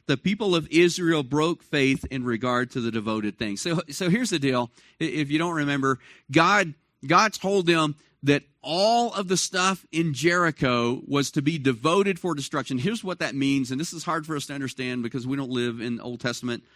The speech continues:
law or in Old Testament times. But,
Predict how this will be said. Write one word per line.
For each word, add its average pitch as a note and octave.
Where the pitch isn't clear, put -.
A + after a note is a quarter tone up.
law A#2
or A2+
in A#2
Old A#2
Testament B2+
times. A2+
But, D#3